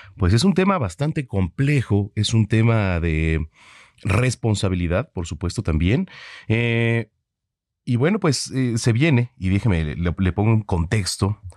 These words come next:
porque ya estamos casi a la vuelta de la esquina para el Buen Fin. Se vienen promociones también, pero no nada más trabajan, eh, las personas buenas, también las malas. Hay que estar prevenidos porque también los fraudes en línea,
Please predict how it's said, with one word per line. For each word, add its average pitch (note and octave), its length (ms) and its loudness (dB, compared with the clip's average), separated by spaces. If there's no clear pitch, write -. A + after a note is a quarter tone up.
porque A#2+ 540 0
ya G2+ 140 0
estamos A2 720 -4
casi C3+ 420 -2
a B2 60 4
la A2 100 0
vuelta A2+ 320 -2
de G2+ 120 0
la E2 60 -2
esquina A2 520 0
para G2+ 160 -2
el F2+ 80 -2
Buen F#2+ 180 2
Fin. C#3 280 -4
Se - 160 0
vienen B2 220 0
promociones C#3+ 760 2
también, A#2+ 400 0
pero E3+ 480 0
no A#2+ 140 6
nada E3 180 4
más D3+ 160 2
trabajan, D3+ 640 0
eh, A2+ 320 -2
las G#2+ 140 -4
personas C3 400 -2
buenas, F3+ 240 0
también B2+ 240 0
las C#3+ 180 0
malas. E3 380 0
Hay D3+ 80 2
que - 80 -2
estar D3+ 200 -4
prevenidos C#3+ 640 2
porque D3 480 0
también A#2+ 380 2
los A#2 140 0
fraudes A#2+ 480 2
en G2+ 180 4
línea, C3+ 460 6